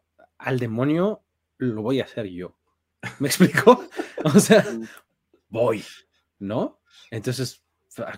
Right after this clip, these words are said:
Speaker 1: que, que algo así suceda, ¿no? Este,
Speaker 2: Desconectar el casco, pum.
Speaker 1: ándale, así de,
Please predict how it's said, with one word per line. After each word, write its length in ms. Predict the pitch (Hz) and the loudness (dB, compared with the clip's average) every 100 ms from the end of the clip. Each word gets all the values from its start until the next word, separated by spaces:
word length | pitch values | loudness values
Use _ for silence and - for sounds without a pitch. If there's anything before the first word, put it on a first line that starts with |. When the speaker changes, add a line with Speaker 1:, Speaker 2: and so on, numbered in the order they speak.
| - - | -18 -20
Speaker 1:
que, 140 | - | -16
que 140 | - | -8
algo 220 | 113 127 113 | -4 -4 -4
así 220 | - 127 | -6 -10
suceda, 500 | 120 98 113 107 82 | -10 -6 -4 -4 -6
¿no? 240 | 92 147 | -10 -8
Este, 320 | 139 - - 95 | -8 -10 -10 -2
Speaker 2:
Desconectar 640 | 127 - 131 131 156 160 | -2 -2 -4 -2 4 6
el 180 | 143 127 | 6 2
casco, 640 | 185 226 240 - 285 285 - | 0 0 -2 -8 -12 -12 -6
pum. 180 | 330 349 | 0 0
Speaker 1:
ándale, 340 | 127 131 123 101 | 2 0 2 0
así 200 | - 196 | 0 2
de, 120 | 139 | 2